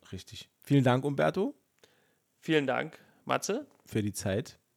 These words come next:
Speaker 1: Es war mir eine Freude. Äh,
Speaker 2: Mhm.
Speaker 1: wenn ihr mehr von uns haben wollt, dann empfehle ich euch, äh, die letzten zweiundsiebzig Folgen.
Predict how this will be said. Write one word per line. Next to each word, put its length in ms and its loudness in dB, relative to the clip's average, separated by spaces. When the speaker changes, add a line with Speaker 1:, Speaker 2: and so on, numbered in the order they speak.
Speaker 1:
Es 260 -8
war 100 -2
mir 260 -2
eine 400 -4
Freude. 440 -2
Äh, 220 4
Speaker 2:
Mhm. 160 -2
Speaker 1:
wenn 280 8
ihr 540 4
mehr 260 12
von 140 0
uns 200 -2
haben 220 2
wollt, 400 0
dann 720 8
empfehle 400 6
ich 120 2
euch, 340 6
äh, 260 4
die 320 4
letzten 640 6
zweiundsiebzig 1400 6
Folgen. 460 8